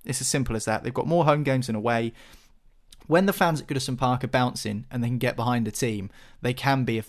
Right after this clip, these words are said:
a different factor. They can be a difference maker. Obviously, trying to stay upbeat and confident and,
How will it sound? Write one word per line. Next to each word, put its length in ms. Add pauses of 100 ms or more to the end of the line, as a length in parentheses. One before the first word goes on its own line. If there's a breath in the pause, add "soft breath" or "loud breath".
(120)
a 80
different 420
factor. 340
They 120
can 240
be 100
a 40
difference 380
maker. 360 (440 loud breath)
Obviously, 380
trying 340
to 60
stay 220
upbeat 460
and 120
confident 640
and, 420